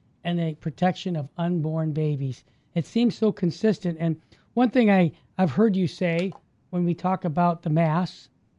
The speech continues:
and it's the Source and Summit, I get all that, and that maybe, you know, the idea that when you receive Holy Communion, maybe even think of it as your first Holy Communion or your last Holy Communion, and really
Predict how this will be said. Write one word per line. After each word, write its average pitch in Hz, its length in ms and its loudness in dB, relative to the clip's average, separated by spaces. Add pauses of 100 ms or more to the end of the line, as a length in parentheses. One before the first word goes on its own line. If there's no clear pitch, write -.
(140)
and 170 100 -8
it's 151 140 -12
the 170 80 -10
Source 175 380 -2
and 170 100 0
Summit, 175 400 2
I 160 80 -4
get 165 180 0
all 170 180 2
that, 160 280 2 (460)
and 175 120 -2
that 170 280 -2
maybe, 180 380 2 (120)
you 180 140 -4
know, 165 160 0
the 165 180 2
idea 180 320 2
that 165 140 -2
when 165 100 -2
you 170 80 2
receive 170 320 0
Holy 180 200 0
Communion, 175 640 -2 (320)
maybe 180 240 0
even 170 160 -2
think 185 240 -6
of 165 100 -2
it 170 120 -2
as 160 320 -4 (400)
your 165 120 0
first - 400 -6
Holy 165 260 -4
Communion 160 600 -4
or 165 100 -4
your 160 160 -4
last 180 400 -4
Holy 165 240 -6
Communion, 170 500 -2 (300)
and 214 140 -2
really 240 300 2